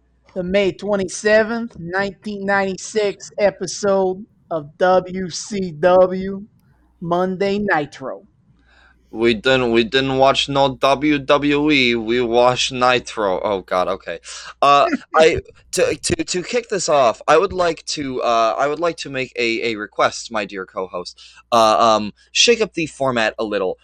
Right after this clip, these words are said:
Speaker 2: Uh, for, for two reasons. One, because our, our, our, uh, first half was, was, uh, rather, uh, was rather long, and two,
Speaker 1: Yeah.
Speaker 2: because I, as a, um, a kind of going back to my noobish roots, um, uh,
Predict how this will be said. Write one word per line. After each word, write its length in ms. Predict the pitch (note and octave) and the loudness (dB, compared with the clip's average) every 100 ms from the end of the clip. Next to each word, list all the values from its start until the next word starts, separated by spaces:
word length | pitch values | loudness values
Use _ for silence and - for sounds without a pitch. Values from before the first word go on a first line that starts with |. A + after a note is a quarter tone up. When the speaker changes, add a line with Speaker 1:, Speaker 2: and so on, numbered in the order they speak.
| _ _ - | _ _ 2
Speaker 2:
Uh, 360 | B2 A#2 G2+ A#2+ | 6 6 2 -2
for, 340 | - D3+ C#3+ | 4 4 4
for 160 | - E3 | 2 -4
two 200 | G#3+ E3 | -4 -4
reasons. 360 | B2 G#2 F#2 - _ | -4 -6 -12 -18 _
One, 360 | F#3 F3+ E3+ D#3+ - - | 4 4 4 -2 -16 -10
because 400 | C3 C#3 C#3+ A#2 | -8 0 2 2
our, 440 | - A#2 A#2 A2+ - | 0 2 4 2 2
our, 320 | A#2 G#2+ G#2 | 2 2 2
our, 340 | G#2 G#2 G#2 G2 | 0 0 0 0
uh, 240 | G2 F#2+ | 0 0
first 300 | - C#3+ - | -2 -4 -2
half 260 | G#2+ G2 G#2 | -4 -4 -6
was, 240 | G2 - | -8 -8
was, 280 | G#2 F#2+ - | -10 -12 -6
uh, 240 | F#2+ F#2+ E2 | -2 -2 -2
rather, 440 | G2 F#2 F2+ - _ _ _ _ | -4 -6 -8 -10 _ _ _ _
uh, 240 | G#2 F#2+ F#2+ | 0 0 0
was 160 | G2+ | -2
rather 200 | A#2+ A2 | 0 0
long, 280 | G#2 A2+ G2+ - - _ | 0 0 0 -4 -20 _
and 120 | B2+ | -4
two, 160 | - D#3+ | 0 0
Speaker 1:
Yeah. 60 | |
Speaker 2:
because 320 | C#3 C3+ C3+ A#2 | 0 -2 -2 2
I, 340 | D#3+ D#3 D3+ C#3+ | 4 6 6 4
as 280 | C3 A#2 A2 A2 | 2 0 -2 -4
a, 300 | A2 G#2+ - _ _ - | -2 -4 -8 _ _ -4
um, 400 | A2+ G#2 G2 F2+ _ _ _ B2 | 0 0 -2 -10 _ _ _ -2
a 200 | A#2 G2+ | -2 -2
kind 320 | - E3 C#3+ | -2 0 0
of 180 | G#2 - _ _ A#2 - | -2 -6 _ _ -20 0
going 420 | C#3+ D3+ C3 G#2+ | 2 2 0 -2
back 300 | G2 A2+ C3 | -2 -2 -2
to 140 | - G#2+ | -8 -4
my 200 | G2+ G2+ | -2 -2
noobish 580 | G2 A2 A2 G2+ - F#2+ | -4 -4 -4 -6 -8 -12
roots, 760 | F2 A#2 A#2+ D#2+ - - - - _ _ _ | -6 -4 -4 -6 -8 -6 -6 -12 _ _ _
um, 440 | G#2 G2+ F#2+ G2 G2+ | 2 4 4 2 0
uh, 240 | A2 G#2 | 2 2